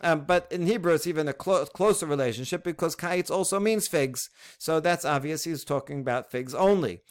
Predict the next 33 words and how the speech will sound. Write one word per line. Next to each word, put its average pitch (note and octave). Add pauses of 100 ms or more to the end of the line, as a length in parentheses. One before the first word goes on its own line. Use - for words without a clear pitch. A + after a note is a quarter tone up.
(160)
according D3+
to C3+
Tanna A#2+
Kama. D#3 (260)
However, D3 (140)
uh, D3
Rashbag F#3+
says, C#3+ (140)
no, A#3+
grapes G#3+
are A#3
also A#3+
included B3
because D#3+ (240)
grapes C#3
are G#3+
also, B3 (300)
uh, D3+
uh, D3+
beginning E3+
of F3
the D#3+
harvest C#3+
is D3
also D3+
in F3+
the F#3
summer, A#3 (220)
and D#3
so D#3+
that E3+
is F#3
included. A2+